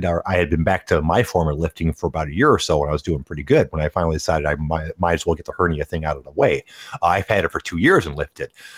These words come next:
Uh, and strangely enough, you get mixed reactions from doctors. The hernia doctor, of course, said, "No, don't lift with it." Uh, my general practitioner had a different opinion.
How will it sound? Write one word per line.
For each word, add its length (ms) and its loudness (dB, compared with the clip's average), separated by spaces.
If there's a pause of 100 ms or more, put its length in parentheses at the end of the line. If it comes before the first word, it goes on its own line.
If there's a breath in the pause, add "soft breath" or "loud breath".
(160 loud breath)
Uh, 240 4
and 140 4
strangely 420 2
enough, 180 6
you 80 -2
get 140 4
mixed 320 0
reactions 400 0
from 140 -6
doctors. 520 -2 (180 soft breath)
The 100 -2
hernia 380 2
doctor, 380 0
of 120 0
course, 260 2
said, 140 -4
"No, 200 4
don't 220 -2
lift 160 -2
with 180 -4
it." 140 -2 (260 soft breath)
Uh, 280 2 (260 soft breath)
my 100 2
general 280 6
practitioner 540 2
had 120 0
a 60 -2
different 360 -4
opinion. 460 -6